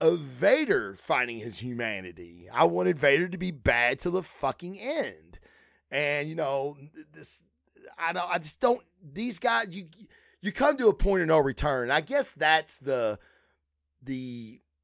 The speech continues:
the moral of the story. Like, n-, you, it's not too late to come back. Kylo killed his fucking dad, man.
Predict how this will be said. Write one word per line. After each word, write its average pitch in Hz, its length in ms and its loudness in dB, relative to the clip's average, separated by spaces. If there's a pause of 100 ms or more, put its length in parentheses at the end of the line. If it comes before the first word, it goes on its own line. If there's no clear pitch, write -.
(800)
the 151 200 -4
moral 147 440 0
of 113 60 -6
the 107 100 -14
story. 95 460 -8
Like, 113 240 -4
n-, 135 420 -10
you, 147 300 -16
it's 147 240 -16
not 180 380 -12
too 196 180 -10
late 156 300 -12
to 135 80 -20
come 135 280 -12
back. 117 300 -12 (460)
Kylo 247 800 4 (200)
killed 262 480 0
his 208 340 -4
fucking 202 1000 -4
dad, 226 640 6
man. 117 640 -6